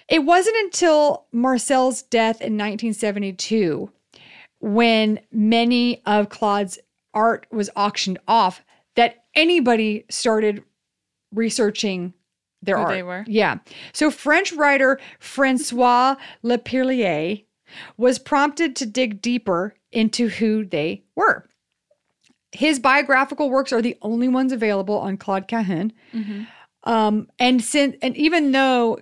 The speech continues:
Speaker 1: Cahun's, uh, work has been an intermittent battleground inside the art world, with feminist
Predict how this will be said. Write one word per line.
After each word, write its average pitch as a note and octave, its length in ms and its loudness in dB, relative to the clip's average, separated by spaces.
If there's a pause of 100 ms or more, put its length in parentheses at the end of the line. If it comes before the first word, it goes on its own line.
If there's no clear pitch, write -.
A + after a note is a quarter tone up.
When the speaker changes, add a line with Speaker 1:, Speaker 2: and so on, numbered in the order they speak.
Speaker 1:
Cahun's, B3 500 2
uh, G#3 680 0 (100)
work A#3 440 2
has A3+ 260 -4
been A3 320 2
an - 180 -8
intermittent A3+ 840 -4
battleground G3 840 0 (260)
inside A#3 460 2
the G3 100 -6
art A3+ 240 0
world, F3 460 -2 (340)
with G#3+ 180 2
feminist A#3+ 840 0